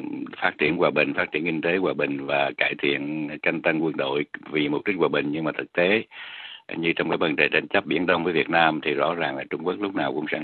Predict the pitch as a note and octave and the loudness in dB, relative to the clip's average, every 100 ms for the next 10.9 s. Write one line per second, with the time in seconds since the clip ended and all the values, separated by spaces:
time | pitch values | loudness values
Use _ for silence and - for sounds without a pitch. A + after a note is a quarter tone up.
0 | - D2 C2+ D#2 D2+ E2+ D2+ E2 D#2 D2 | -4 -6 -4 -2 0 0 0 0 4 2
1 | - - D2+ - D2+ D#2+ D2 D#2+ D2+ D#2 | 2 0 0 2 0 0 0 2 4 4
2 | D#2 F2 G2 F#2 - - - - - _ | 2 6 6 6 2 -16 -20 -20 -20 _
3 | - D#2 F2 C#2+ E2+ D#2+ D2+ D#2 - G2 | 0 2 4 4 4 4 4 4 2 2
4 | G#2 - D2+ E2 D#2 C#2+ E2+ D#2+ C2+ - | 0 0 0 4 4 4 4 2 2 -8
5 | - - - - _ F2 E2+ D#2 D2 E2+ | -20 -20 -20 -20 _ 0 2 2 2 4
6 | F2 D#2+ E2 F#2 F#2 - E2+ - C#2+ D2 | 6 6 6 4 0 -2 -2 0 0 0
7 | D#2 D2 C#2+ C#2 C2+ C#2 F2 D2 D2 E2+ | 0 -4 -6 -6 -2 2 2 2 2 -2
8 | D2+ E2+ G2 D2 C2+ D#2+ D2 D#2 D#2 - | 0 0 0 0 0 0 -2 -2 -2 0
9 | C2 C2+ - _ - E2 D#2+ D2+ F2 D2 | 0 0 -6 _ -6 -2 0 2 6 4
10 | C2+ - C#2+ F2+ F#2 E2 E2 D2+ D#2 | 4 -4 -2 -2 -2 0 4 4 2